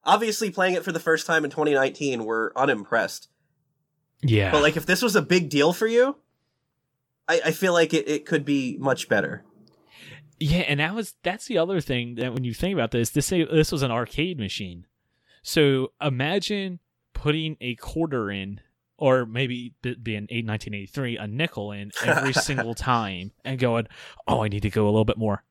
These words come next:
Speaker 2: Nickel. Oh, I lost all my lives. Nickel." Like, I would have been out a couple of dollars. Actually, a lot of dollars if
Speaker 1: Oh, yeah,
Speaker 2: playing
Speaker 1: easily.
Speaker 2: this.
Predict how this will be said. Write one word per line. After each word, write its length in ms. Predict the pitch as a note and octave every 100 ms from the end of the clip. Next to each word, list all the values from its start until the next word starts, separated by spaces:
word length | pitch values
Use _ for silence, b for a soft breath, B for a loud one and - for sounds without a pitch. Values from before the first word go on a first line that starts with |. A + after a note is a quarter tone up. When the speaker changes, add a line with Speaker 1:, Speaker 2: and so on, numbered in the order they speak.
| _
Speaker 2:
Nickel. 340 | G#2+ G2 G2+ - _ _
Oh, 240 | E3+ E3 C3+
I 120 | A#2
lost 280 | A#2+ G#2+ A#2+
all 60 |
my 80 | G#2+
lives. 380 | G#2 G2+ F#2+ - _
Nickel." 440 | G#2+ G#2 - - _ _ _ _ _ _ _ _ _ _ _ _
Like, 380 | - C3 A2+ - - _ _ _ _ _ _ _ _
I 140 | - E4
would 120 | E4+
have 80 | D#3
been 100 | D3
out 160 | C#3
a 60 | G#2+
couple 260 | D3 - G2+
of 80 |
dollars. 520 | G#2+ A#2 F#2 G2+ - - _ -
Actually, 400 | D3+ - B2+ G#2 _ _ -
a 100 | G#2
lot 280 | G2+ D3 A#2
of 80 |
dollars 520 | A#2 G2 F#2+ A2+ - - _ -
if 100 | B3
Speaker 1:
Oh, 80 |
yeah, 220 | C#4 F3+ C#3+
Speaker 2:
playing 180 | A2
Speaker 1:
easily. 180 | G2+ F#2+
Speaker 2:
this. 200 | G#2+ -